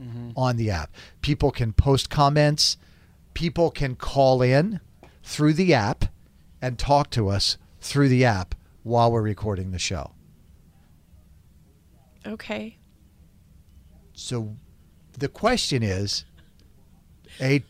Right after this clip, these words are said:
Speaker 2: do you wanna try it? And
Speaker 3: Well
Speaker 2: B, what time do we wanna do it? Because I feel like our show being in the morning, most of our listeners listen in the morning, and then when it comes, you know, nine, ten o'clock, they're off to do their job.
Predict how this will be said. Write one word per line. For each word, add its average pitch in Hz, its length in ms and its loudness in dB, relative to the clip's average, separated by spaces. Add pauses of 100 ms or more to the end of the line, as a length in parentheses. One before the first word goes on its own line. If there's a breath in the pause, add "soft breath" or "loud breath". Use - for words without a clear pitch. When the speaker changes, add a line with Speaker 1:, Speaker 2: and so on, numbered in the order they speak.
(100)
Speaker 2:
do - 80 -6
you 147 100 0
wanna 135 200 0
try 104 340 2
it? 95 220 -6 (520 loud breath)
And 135 120 4
Speaker 3:
Well 113 160 -6
Speaker 2:
B, 151 480 4 (220)
what 127 260 -4
time 185 320 0
do 147 140 2
we 117 120 0
wanna 98 280 -2
do 90 260 -4
it? 120 160 -4 (760 soft breath)
Because 135 420 0
I 127 100 2
feel 220 460 -2
like 127 300 2
our 123 120 0
show 139 380 0
being 127 240 -2
in 120 100 -4
the 113 80 -6
morning, 131 640 0
most 131 300 -2
of 131 80 -6
our 120 120 0
listeners 147 460 0
listen 143 260 0
in 135 80 -4
the 127 60 -2
morning, 135 460 2 (320 loud breath)
and 139 160 -4
then 127 320 2
when 127 140 -6
it 123 120 -8
comes, 131 500 -6
you 135 120 -6
know, 117 100 -2
nine, 117 280 -2
ten 123 160 -4
o'clock, 190 320 -4
they're 135 160 0
off 117 140 -2
to 117 100 -12
do 120 140 -4
their 107 160 -2
job. 95 400 -4